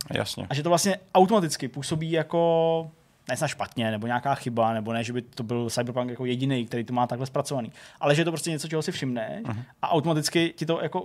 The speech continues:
Speaker 2: o to víc chybí, o to víc se to třeba i zmiňuje, takže, eh, i to určitě podtrhuje to, jak to jídlo je důležitý.
Speaker 1: Já bych ještě podotknul jedna věc, která se s tím jídlem pojí, a to je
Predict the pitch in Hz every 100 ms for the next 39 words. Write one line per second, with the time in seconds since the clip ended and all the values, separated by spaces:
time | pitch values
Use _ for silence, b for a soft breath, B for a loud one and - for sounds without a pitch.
0 | 135 160 180 175 - 165 131 131 180 214
1 | b 143 147 151 151 151 160 151 151 151
2 | 165 113 113 131 131 B - 143 139 147
3 | 151 147 - 139 147 147 139 135 135 139
4 | 135 131 131 139 131 135 131 123 110 117
5 | - - - 117 127 - 135 127 123 123
6 | 127 120 117 113 - 110 - - 120 110
7 | 120 117 95 98 - 104 - 107 104 110
8 | 110 110